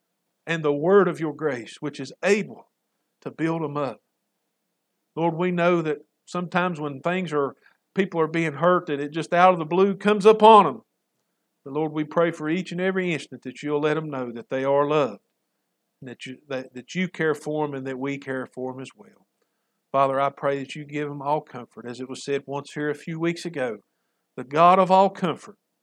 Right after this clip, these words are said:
will comfort us in all of our distresses. Lord, we give you thanks, and I pray for each and every one. You keep them safe. We pray, Lord, that we'll all be a,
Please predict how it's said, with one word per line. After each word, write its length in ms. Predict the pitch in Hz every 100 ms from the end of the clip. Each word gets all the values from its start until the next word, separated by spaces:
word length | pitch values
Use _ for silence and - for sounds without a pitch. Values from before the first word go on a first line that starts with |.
| _ _ _
will 180 | - 143
comfort 460 | 139 - 180 - 120
us 220 | 120 113
in 120 | 120
all 400 | 113 135 135 131
of 80 | 127
our 140 | 131
distresses. 600 | 135 131 - 104 - - _ _ _ _ _ _ _ _ -
Lord, 160 | 135 135
we 100 | 143
give 220 | 143 143
you 100 | 143
thanks, 400 | - 117 107 -
and 80 | 123
I 100 | 131
pray 220 | - 139
for 180 | 131 131
each 180 | 139 139
and 80 | 135
every 220 | 139 131
one. 220 | 135 139
You 120 | 135
keep 220 | 143 151 -
them 140 | 135
safe. 400 | - 143 139 131 _ _ _ _ -
We 100 | 135
pray, 240 | 135 147
Lord, 280 | 139 143 143
that 100 | 135
we'll 160 | 135 135
all 240 | 143 147
be 160 | 139 139
a, 180 | 135